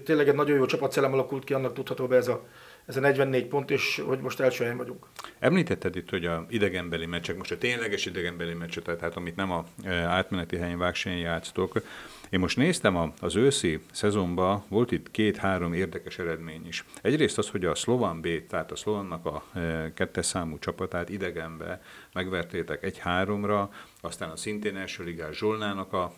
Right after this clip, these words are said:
Speaker 2: ö, B csapatát megvertétek Zsolnán, illetve ugye a Dacnak is a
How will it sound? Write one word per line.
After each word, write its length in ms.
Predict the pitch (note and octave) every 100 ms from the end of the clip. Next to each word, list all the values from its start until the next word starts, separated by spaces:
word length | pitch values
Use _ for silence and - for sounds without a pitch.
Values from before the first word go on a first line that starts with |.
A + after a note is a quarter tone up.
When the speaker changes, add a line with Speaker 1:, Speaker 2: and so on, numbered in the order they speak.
| -
Speaker 2:
ö, 260 | F2 E2+
B 180 | E2+ F#2
csapatát 440 | - F2+ F2 E2+ F2+
megvertétek 680 | F2+ F2+ E2+ E2+ - -
Zsolnán, 580 | - A2 A2+ G#2 G2 F#2+ - - -
illetve 380 | C3 C3+ G2+ G#2
ugye 200 | A2 A2
a 40 |
Dacnak 440 | G#2 D#3 - F2 -
is 140 | -
a 260 | F2 E2+